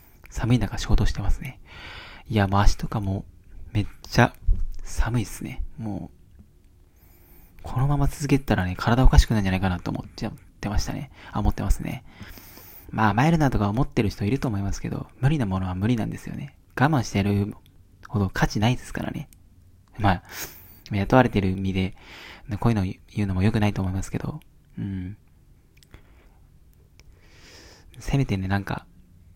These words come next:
ね、もうちょっと、あったかい靴下とかさ、<laughs> 防寒着とか用意してほしいんですけど、まあ、そういうのない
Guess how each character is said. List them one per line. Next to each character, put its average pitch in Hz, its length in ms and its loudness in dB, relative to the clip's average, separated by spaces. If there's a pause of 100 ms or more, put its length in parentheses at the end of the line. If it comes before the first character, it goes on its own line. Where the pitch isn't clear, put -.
(580)
ね、 101 240 -4
も 98 140 -4
う 104 60 -6
ち 107 80 -6
ょ - 20 -6
っ - 40 -10 (100)
と、 - 200 -8 (960)
あ - 80 -8
っ 104 80 -6
た 110 120 0
か 113 80 2
い - 60 2
靴 - 200 0
下 - 180 -2
と - 80 -4
か - 120 12
さ、 - 160 10 (300)
<laughs> - 280 -8
防 104 200 4
寒 113 180 4
着 98 80 -4
と 98 100 -4
か 98 60 -2
用 104 140 2
意 - 20 0
し - 60 2
て - 80 -4
ほ 92 80 0
し - 100 -4
い 104 40 -6
ん 101 40 -6
で 95 80 -6
す - 80 -10
け - 80 -6
ど、 - 180 -8
ま - 100 0
あ、 - 20 6
そ - 120 0
う 151 40 6
い - 20 2
う - 20 2
の 101 60 0
な 113 180 4
い 110 160 -2